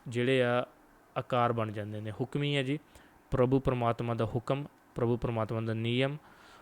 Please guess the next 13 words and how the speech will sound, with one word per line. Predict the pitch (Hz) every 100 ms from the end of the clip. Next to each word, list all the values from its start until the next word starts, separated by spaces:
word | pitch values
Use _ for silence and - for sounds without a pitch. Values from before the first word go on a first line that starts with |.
| -
ਹੋਵਣ, | - 139 147 160 156 - - -
ਹੋਣਾ, | 127 131 143 151 - - -
ਪੈਦਾ | 120 120 135
ਹੋਣਾ, | 123 123
ਬਣਨਾ, | 131 117 113 110 107
ਭਾਵ | 110 127 123 127 - - - - -
ਹੁਕਮ | 160 185 170
ਦੇ | 156 131
ਵਿੱਚ | 117 - - - - - - - - - - - - - - -
ਕੀ | 147
ਹੁੰਦਾ | 143 143 143
ਜੀ? | 147 -
ਆਕਾਰ, | 135 131 113 98